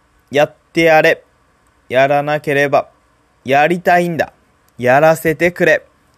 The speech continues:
そう朝から思うことができました。思うだけでは始まりません。一歩を踏み出す。行動を起こす。尖って尖って尖り続けるぐらいが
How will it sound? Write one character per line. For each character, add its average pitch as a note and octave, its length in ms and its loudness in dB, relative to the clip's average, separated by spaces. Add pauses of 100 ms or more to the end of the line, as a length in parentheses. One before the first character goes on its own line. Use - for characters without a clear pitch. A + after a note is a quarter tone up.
(380)
そ D#3+ 460 -4
う - 40 -6
朝 C#3 300 -2
か C3+ 140 -2
ら B2 140 0
思 B2 260 -6
う B2 60 -8
こ A#2 140 -10
と C#3+ 120 -10
が D3+ 120 0
で A#2 120 -10
き B2+ 140 -10
ま B2 100 -2
し - 80 -16
た。 - 220 -6 (960)
思 C#3 340 -2
う B2 80 -6
だ A2+ 180 -4
け E3 140 -4
で F3 80 0
は - 220 -4 (180)
始 A2 400 -8
ま G2+ 140 -4
り G#2 80 -6
ま G2 100 -8
せ G#2+ 140 -8
ん。 - 120 -14 (800)
一 A2+ 180 -12 (200)
歩 B2+ 240 -2
を E3+ 80 -6
踏 - 160 -16
み A#2+ 160 -8
出 A2 80 0
す。 - 340 -16 (320)
行 A2+ 380 -4
動 A#2 300 -4
を D#3+ 180 -2 (100)
起 A#2+ 100 -4
こ E3 120 -2
す。 - 340 -12 (560)
尖 B2 320 -2
っ C3 80 -8
て - 240 -10
尖 C3 280 -2
っ E3+ 140 -6
て A#2 140 -10
尖 C#3+ 340 0
り F3 160 -4
続 E3+ 300 -12
け G3 140 0
る E3+ 140 0
ぐ F3 100 -2
ら F#3 100 2
い F3 80 0
が B2 120 -6